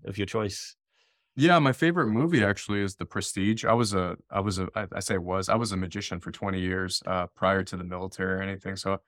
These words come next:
Speaker 2: love anything magic related. Good old, uh, Christopher Nolan movie, The
Speaker 1: Oh.
Speaker 2: Prestige, is probably my, one of my favorites.
Speaker 1: Brilliant movie. Great twist as well for anyone who hasn't
Speaker 2: No,
Speaker 1: seen it.
Speaker 2: absolutely crazy.
Speaker 1: Yeah.
Speaker 2: Melted my
Speaker 1: Um,
Speaker 2: brain.
Speaker 1: <laughs> what is the worst piece of advice you've ever received or heard?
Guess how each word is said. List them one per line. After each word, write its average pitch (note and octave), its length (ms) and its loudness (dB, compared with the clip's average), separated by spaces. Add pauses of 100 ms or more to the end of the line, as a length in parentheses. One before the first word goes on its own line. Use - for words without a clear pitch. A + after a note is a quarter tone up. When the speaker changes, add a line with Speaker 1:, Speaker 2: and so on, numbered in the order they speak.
(280)
Speaker 2:
love A#2+ 160 2
anything G#2 360 2
magic F#2+ 380 0
related. F#2+ 400 -6 (180)
Good G2+ 200 -2
old, F#2 280 -4
uh, F#2+ 260 -6
Christopher F#2+ 420 -4
Nolan F#2 280 2
movie, F#2+ 260 -4
The F#2+ 100 -8
Speaker 1:
Oh. - 20 -12
Speaker 2:
Prestige, - 480 -4
is - 120 -10
probably G2 200 -4
my, F#2+ 100 -4
one G2+ 140 -4
of G2 40 -2
my F#2+ 100 -4
favorites. G2+ 480 -2 (260)
Speaker 1:
Brilliant F#2 340 0
movie. F2+ 220 -4
Great A2 320 2
twist - 400 -4
as F2+ 100 -14
well F2+ 220 -4
for - 180 -14
anyone F#2 240 -8
who F2+ 80 -8
hasn't F2 220 -4
Speaker 2:
No, G2 60 2
Speaker 1:
seen - 20 4
it. G2 40 4
Speaker 2:
absolutely F#2+ 340 -4
crazy. F#2+ 420 2 (560)
Speaker 1:
Yeah. G2+ 80 -8
Speaker 2:
Melted G2+ 320 -4
my A#2 100 0
Speaker 1:
Um, F#2 60 -2
Speaker 2:
brain. G2 300 -4 (540)
Speaker 1:
<laughs> - 520 -8
what C#3 320 4
is D3 320 2
the A2+ 280 -6
worst A#2+ 520 4
piece G#2+ 240 -4
of G2+ 80 -2
advice F#2+ 480 0
you've G2 160 -4
ever G2 220 0
received F#2+ 560 2
or F2 120 -2
heard? F2 400 -6